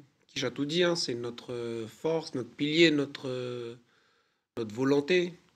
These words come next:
C'est son esprit qui nous aide, euh, nous les joueurs, le staff, et, et il y a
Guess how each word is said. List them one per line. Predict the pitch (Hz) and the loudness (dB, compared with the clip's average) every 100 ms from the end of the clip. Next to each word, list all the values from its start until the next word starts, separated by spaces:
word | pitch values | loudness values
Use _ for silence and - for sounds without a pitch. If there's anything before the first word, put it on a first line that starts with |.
| _ | _
C'est | - 117 117 117 113 | -10 -4 -2 -2 -4
son | 110 123 127 | -4 -4 0
esprit | 139 - 180 175 | 0 0 0 0
qui | 156 143 | -2 -2
nous | 139 143 131 | 0 -2 4
aide, | 156 147 135 | 4 4 0
euh, | 139 135 135 131 127 | -4 -2 -6 -6 -6
nous | 139 | -2
les | 139 139 | 0 0
joueurs, | 127 147 160 160 156 | 2 2 2 0 -2
le | 139 | -4
staff, | 135 - 151 151 151 | -6 -6 -6 -6 -8
et, | 135 120 120 120 123 _ _ _ _ _ _ _ | -10 -8 -10 -14 -20 _ _ _ _ _ _ _
et | 110 | -6
il | 110 104 107 107 107 | -4 -4 -6 -10 -14
y | |
a | 107 | -18